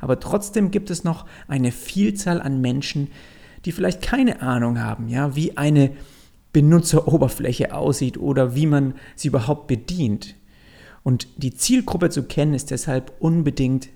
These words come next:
notwendig und auch immer ein wichtiger Part, den ganz am Anfang zu klären, ja, für wen das Design überhaupt ist.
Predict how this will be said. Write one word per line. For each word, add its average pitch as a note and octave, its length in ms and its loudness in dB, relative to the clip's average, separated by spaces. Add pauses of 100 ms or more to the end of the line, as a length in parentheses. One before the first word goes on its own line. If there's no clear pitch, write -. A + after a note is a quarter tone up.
(320)
notwendig A#2+ 840 0
und A#2+ 100 -4
auch - 240 -8
immer D#3 260 2
ein C3+ 180 0
wichtiger C#3 380 -2
Part, C#3 460 -4
den C3 160 -2
ganz C#3 320 -4
am - 160 -6
Anfang B2+ 640 -8 (160)
zu - 160 -6
klären, A#2+ 480 -2 (120)
ja, A#2 120 -6
für A#2+ 280 -8
wen C#3 320 0
das - 220 -8
Design A#2+ 560 -2
überhaupt B2 500 -8
ist. - 380 -8